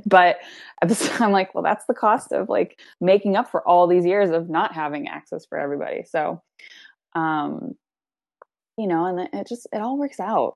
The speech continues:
Like, it sucks sometimes, <laughs> but it all works out.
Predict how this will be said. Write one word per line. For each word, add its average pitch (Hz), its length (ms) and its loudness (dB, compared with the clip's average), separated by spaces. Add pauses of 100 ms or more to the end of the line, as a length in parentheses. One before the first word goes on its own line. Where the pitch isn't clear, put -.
(140)
Like, 165 240 -6
it 190 120 -8
sucks 185 340 -4
sometimes, 247 640 -4
<laughs> - 60 -20
but 254 380 6
it - 920 0
all 233 180 6
works 247 240 4
out. 247 340 6